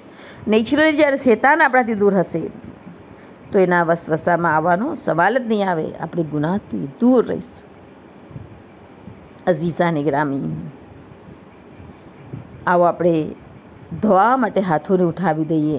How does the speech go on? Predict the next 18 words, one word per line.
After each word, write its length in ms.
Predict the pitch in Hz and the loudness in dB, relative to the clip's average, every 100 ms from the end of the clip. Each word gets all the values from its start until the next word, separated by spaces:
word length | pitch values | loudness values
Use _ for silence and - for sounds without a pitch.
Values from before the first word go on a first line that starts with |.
| - | -2
એ 120 | 156 | -2
કરીમ 460 | 156 - 165 214 196 | -2 -2 0 2 0
પરવરદિગાર, 880 | 151 170 160 160 95 135 131 - - | 0 -2 -2 -6 -6 -6 -6 -8 -2
એ 160 | 175 | -2
રહીમ 480 | 175 180 233 294 302 | 0 0 2 4 4
આકા, 380 | 196 175 - - - - - - - - - - - | 2 0 -4 -8 -12 -18 -18 -18 -20 -20 -20 -16 -4
અમે 200 | 247 285 | 0 2
તારો 240 | 302 285 | 4 4
શુક્ર 320 | 254 320 320 | 4 4 6
અદા 260 | 339 277 247 | 6 6 2
કરીએ 280 | 247 202 202 | 2 4 4
છીએ 300 | 202 175 - - - 226 214 | 4 0 -2 -8 -18 -12 -4
કે 60 | |
આવો 140 | 240 190 | 0 2
મોઝિઝ 640 | 180 196 226 220 269 175 | 2 2 2 4 2 2
નુમા 260 | 202 190 180 - | 0 0 -2 -4
સૂરો 280 | 190 196 190 - - - - - - - - - - - - - - - | -2 2 2 0 -8 -18 -20 -20 -20 -20 -20 -20 -20 -20 -20 -20 -20 -2
તે 340 | 202 175 165 | 2 2 0